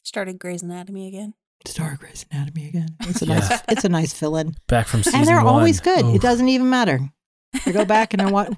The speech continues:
Speaker 2: couple of 'em, you know, like, I think the third one I was like, "Eh."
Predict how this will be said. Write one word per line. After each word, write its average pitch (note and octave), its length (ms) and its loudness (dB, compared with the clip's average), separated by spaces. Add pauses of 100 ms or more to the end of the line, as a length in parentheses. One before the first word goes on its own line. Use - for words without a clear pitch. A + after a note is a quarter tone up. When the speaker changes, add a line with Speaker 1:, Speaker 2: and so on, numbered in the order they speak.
Speaker 2:
couple B3+ 320 0
of A#3 60 -2
'em, A3+ 280 -4
you F#3+ 100 -4
know, F#3 160 -2
like, E3 320 -4
I D#3+ 60 -4
think F#3+ 320 -6
the - 80 -18
third D#3+ 320 -6
one D#3 160 -8
I D3+ 80 -8
was D3 140 -12
like, D3+ 220 -8
"Eh." G3+ 420 -4